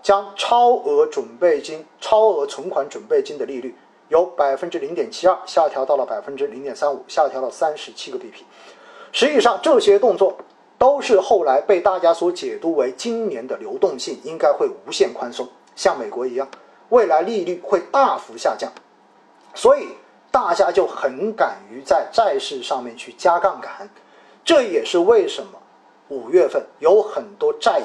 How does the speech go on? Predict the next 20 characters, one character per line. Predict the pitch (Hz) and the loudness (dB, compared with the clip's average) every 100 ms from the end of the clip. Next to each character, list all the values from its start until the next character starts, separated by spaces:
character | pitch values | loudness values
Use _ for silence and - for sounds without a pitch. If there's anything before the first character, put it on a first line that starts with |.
| - | -6
基 | - 127 - | -14 -16 -14
跌 | 175 175 | -2 0
得 | 160 | 0
很 | - - 196 | -4 -4 -4
惨 | 262 - 104 | -4 -4 -6
的 | 117 | -6
原 | 117 110 | -10 -10
因。 | 131 131 | -10 0
为 | 214 185 | 2 2
什 | - | -2
么？ | - - - - | -10 -20 -20 -6
大 | - 233 | 0 2
家 | |
想 | 220 | 2
想 | 190 | 0
看， | 170 160 - - _ _ _ _ | 0 -2 -6 -20 _ _ _ _
以 | - 196 | -4 -2
前 | 190 196 285 - | 2 2 2 -2
如 | 170 220 320 | 0 2 2
果 | - 139 127 147 180 | 0 -2 4 4 4